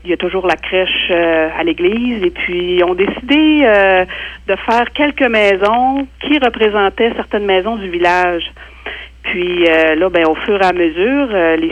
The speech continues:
citoyens vous trouvaient que c'était une bonne idée, que c'était beau. Fait qu'ils ont décidé de, ils ont passé le mot. Puis, euh, ils ont, chaque, euh, citoyen qui voulait, ben, il pouvait reproduire sa maison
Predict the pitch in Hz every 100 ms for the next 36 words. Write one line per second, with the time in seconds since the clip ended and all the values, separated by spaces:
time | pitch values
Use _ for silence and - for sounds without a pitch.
0 | - - 190 165 190 220 226 233 175 160
1 | 165 160 151 - 170 185 - - 175 175
2 | 165 147 196 262 277 - 185 - 147 170
3 | 214 285 285 190 - 349 349 - 185 220
4 | 247 196 170 156 151 - - - - 175
5 | - 180 - 202 196 233 359 311 240 -
6 | - - 190 185 175 170 156 - - -
7 | - 254 - - 214 185 175 165 160 156
8 | - - - 202 175 185 220 - - 240
9 | 220 170 180 214 247 - - - - -
10 | - 202 196 247 233 - 190 185 226 247
11 | - 214 185 175 165 180